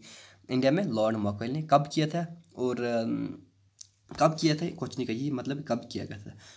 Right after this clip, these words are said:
तो बिल्कुल इसका आंसर है ए पार्ट, एटीन थर्टी फ़ाइव में। एटीन थर्टी फ़ाइव में किसने इंट्रोड्यूस किया था? लॉर्ड Macaulay ने। क्या किया था इंट्रोड्यूस? इंग्लिश, इंग्लिश मीडियम in India, ठीक है। Question number twenty,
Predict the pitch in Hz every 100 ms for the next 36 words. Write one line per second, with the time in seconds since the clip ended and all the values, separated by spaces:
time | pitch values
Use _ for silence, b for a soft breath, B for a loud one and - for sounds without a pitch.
0 | B 120 151 156 165 147 - 117 113 113
1 | - 127 - - - - _ _ _ 139
2 | 151 156 156 151 107 113 - 104 101 104
3 | - 131 151 147 123 101 104 110 110 135
4 | 160 156 147 147 - 156 143 110 98 101
5 | 101 101 104 117 175 175 B B - 143
6 | 151 165 165 156 156 160 175 - - 170
7 | 147 - - - 143 143 143 110 104 110
8 | 90 - 110 101 - - 135 160 156 -
9 | - 160 156 180 180 - 170 117 -